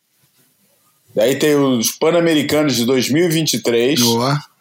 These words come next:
Speaker 1: que é o primeiro, o melhor colocado homem, a melhor colocada mulher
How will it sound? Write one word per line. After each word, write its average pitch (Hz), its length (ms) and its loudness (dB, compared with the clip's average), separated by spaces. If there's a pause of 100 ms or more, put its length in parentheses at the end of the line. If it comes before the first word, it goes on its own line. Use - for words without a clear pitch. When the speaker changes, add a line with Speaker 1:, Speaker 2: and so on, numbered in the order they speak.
(1080)
Speaker 1:
que 120 640 2
é 113 40 2
o 110 220 0
primeiro, 135 520 2
o 117 460 2
melhor 113 560 2
colocado 131 480 2
homem, 123 220 2
a 113 40 0
melhor 120 280 2
colocada 127 520 0
mulher 117 480 2